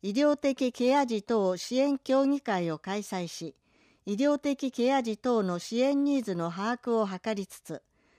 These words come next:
区における医療的ケア児等への支援の状況について、保健、医療、障害福祉、保育、教育等の関係機関と課題の共有を行い、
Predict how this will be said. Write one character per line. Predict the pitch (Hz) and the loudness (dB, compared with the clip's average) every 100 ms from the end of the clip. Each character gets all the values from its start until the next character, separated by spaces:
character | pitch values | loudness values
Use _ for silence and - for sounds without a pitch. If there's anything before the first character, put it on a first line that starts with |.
| _ | _
区 | - | 2
に | 269 233 | 4 4
お | 190 | 2
け | - 185 | 0 -4
る | 170 165 _ _ - | -2 -4 _ _ -6
医 | 202 | 0
療 | 269 285 | 4 4
的 | 277 269 269 | 2 0 0
ケ | 247 233 254 | 0 2 2
ア | 269 | 2
児 | 247 | -2
等 | 220 262 247 | 0 2 4
へ | 208 | 2
の | 180 180 | 0 -2
支 | - 294 | -2 0
援 | 285 214 | 2 2
の | 175 | 0
状 | 156 220 | 0 0
況 | 240 247 233 | 0 0 2
に | 220 | 0
つ | 208 208 | -2 -6
い | 175 | -6
て、 | - 160 - _ _ _ _ | -8 -12 -12 _ _ _ _
保 | 196 | -8
健、 | 190 247 240 208 - _ | -2 2 2 0 -6 _
医 | - 254 | -4 0
療、 | 254 175 151 - _ _ _ | 2 2 -2 -6 _ _ _
障 | - 262 262 | 0 2 2
害 | 262 240 | 0 0
福 | - - | -4 -4
祉、 | 214 - 156 - _ _ _ | -4 -6 -10 -12 _ _ _
保 | - 277 | 0 2
育、 | 214 - 160 - _ _ _ | 2 -4 -8 -8 _ _ _
教 | 254 269 | 4 6
育 | 269 - | 6 2
等 | - 262 | 0 2
の | 226 180 | 4 2
関 | 175 247 262 | 0 0 2
係 | 254 247 | 2 0
機 | - | -2
関 | - 175 | -4 -2
と | 170 160 156 | -2 -2 -2
課 | - 190 | -4 0
題 | 262 262 | 2 4
の | 254 233 | 2 2
共 | 233 233 | 2 2
有 | 226 220 | 2 2
を | 214 208 180 | 4 4 2
行 | - | 0
い、 | 175 160 151 | -2 -2 -4